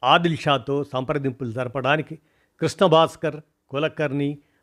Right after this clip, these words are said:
బ్రాహ్మణుల తరపున వెళ్ళాడు. ఎంతో బతిమాలితే ఆదిల్ షా శివాజీని అంతం చేసేందుకు ఒప్పుకొని అఫ్జల్ ఖాన్ అనే సేనాని నేతృత్వంలో పదహారు వందల యాభై తొమ్మిదిలో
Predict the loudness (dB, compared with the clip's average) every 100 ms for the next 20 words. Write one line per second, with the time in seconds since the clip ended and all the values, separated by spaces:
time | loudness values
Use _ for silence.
0 | _ -6 0 4 4 4 2 0 -2 -8
1 | -6 -6 -6 -6 -4 -4 -6 -10 _ _
2 | _ _ -10 -4 -2 2 2 2 0 2
3 | 2 2 0 -6 -6 -8 _ -2 0 0
4 | -4 -2 -2 -2 _ _ _ _ -2 4
5 | 6 6 2 0 0 0 0 0 -4 -4
6 | -6 -6 -6 -8 -4 -2 -4 -10 _ _
7 | -6 -4 0 2 2 4 4 4 2 -8
8 | -10 -4 -4 -4 -4 -2 -2 -2 -4 -6
9 | -8 -8 -4 0 2 0 _ _ _ -2
10 | 4 6 8 6 4 2 4 2 2 0
11 | 0 -2 0 0 -2